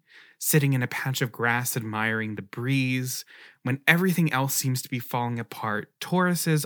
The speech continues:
are a rock of dependability in an oasis of calm. Practical knowledge and experience is their modus operandi.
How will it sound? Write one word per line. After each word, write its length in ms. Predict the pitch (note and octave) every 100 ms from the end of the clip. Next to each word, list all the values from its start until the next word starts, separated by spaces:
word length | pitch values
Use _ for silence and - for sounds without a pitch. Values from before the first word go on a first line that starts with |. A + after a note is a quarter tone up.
| A#2
are 160 | A2
a 60 | G2+
rock 340 | G#2+ A#2+ B2
of 100 | A#2+
dependability 840 | - - - A2 G2+ A#2+ A#2 A2+ A2
in 180 | A#2
an 160 | A2+ A2
oasis 520 | G#2+ A2 G#2+ - -
of 140 | G2 -
calm. 460 | - G2 - - - - - - - _
Practical 480 | - C#3+ D#3 F3 F3
knowledge 460 | D#3+ C#3+ C#3 C#3 C3
and 80 | A#2
experience 680 | - - B2+ A#2+ A#2+ - -
is 120 | G#2+
their 120 | G2+
modus 340 | G2+ G#2 G#2 -
operandi. 800 | F#2+ A2 A#2 C#3+ D3+ C#3+ C#3